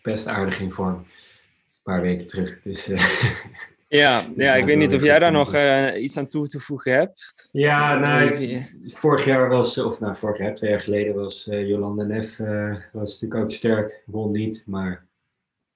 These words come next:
Speaker 1: zeker in de afdaling, eh, reed ze best wel, eh, best wel goed. En, eh,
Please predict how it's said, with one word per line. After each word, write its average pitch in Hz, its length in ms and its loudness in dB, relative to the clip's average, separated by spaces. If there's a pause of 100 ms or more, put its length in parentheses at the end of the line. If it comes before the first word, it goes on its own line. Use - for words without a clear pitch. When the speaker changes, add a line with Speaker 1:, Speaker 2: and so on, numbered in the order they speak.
(140)
Speaker 1:
zeker 98 500 -4
in 95 60 0
de 95 60 0
afdaling, 92 680 -4
eh, 92 500 -4 (360)
reed 95 260 -8
ze 92 120 -16
best 95 220 -10
wel, 92 340 -6
eh, 92 220 -8 (140)
best 101 200 -14
wel 95 100 -16
goed. 110 300 -10 (600)
En, 107 360 -4
eh, 101 600 -4